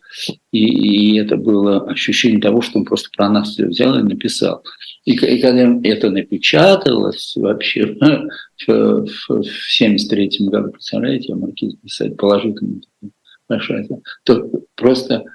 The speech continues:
э, люди даже не ка-, могли понять, как, как это произошло. Я не в смысле даже говорю про публикацию, а, а как вообще можно было про этого монстра написать что-то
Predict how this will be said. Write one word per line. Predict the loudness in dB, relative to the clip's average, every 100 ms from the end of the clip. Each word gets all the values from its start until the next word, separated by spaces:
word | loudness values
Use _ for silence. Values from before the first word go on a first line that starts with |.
| _ _ 0
э, | 2 2 -2
люди | 2 2 2
даже | -2 0
не | 0 0
ка-, | -4 -2
могли | -2 0 -2
понять, | 0 2 0 -2
как, | -10 _ -14 -12 -6
как | -4 -4
это | -8 -12
произошло. | -6 -4 -4 -4 0 2
Я | 2
не | 0
в |
смысле | -2 -2 -2 -2
даже | -4 -4
говорю | -4 -4 -6
про | -8 -16 -14 -14 _
публикацию, | 0 2 4 2 2 0
а, | 0 -4
а |
как | -2 0 0
вообще | -4 -2
можно | 0 2 0
было | -4 -4
про | -2 -2
этого | 0 2
монстра | 4 2 0 -8
написать | -10 -10 -6 -6
что-то | -6 -8 -10